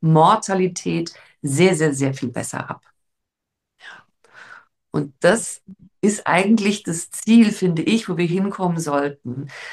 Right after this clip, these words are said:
dass wir das Setting der Hausgeburtshilfe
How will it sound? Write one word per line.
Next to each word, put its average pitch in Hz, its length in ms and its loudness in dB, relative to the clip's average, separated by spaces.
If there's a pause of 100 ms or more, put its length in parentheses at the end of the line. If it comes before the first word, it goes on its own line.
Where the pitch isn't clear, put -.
(140)
dass 160 280 -2
wir 151 420 4 (680)
das 165 320 0
Setting 180 580 2 (800)
der 143 160 -2
Hausgeburtshilfe 190 1400 -2